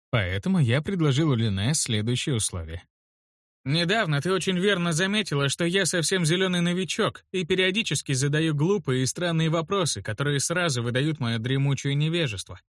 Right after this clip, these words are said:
У меня действительно накопился миллион вопросов об окружающем мире,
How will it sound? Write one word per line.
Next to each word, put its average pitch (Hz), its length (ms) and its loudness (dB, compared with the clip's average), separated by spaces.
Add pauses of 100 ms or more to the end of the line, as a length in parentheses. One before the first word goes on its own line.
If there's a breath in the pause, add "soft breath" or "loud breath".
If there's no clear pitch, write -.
(340)
У 131 80 0
меня 190 280 0
действительно 190 600 -2
накопился 156 520 -2
миллион 156 300 2
вопросов 156 520 -2
об 117 120 -2
окружающем 151 600 0
мире, 180 320 -4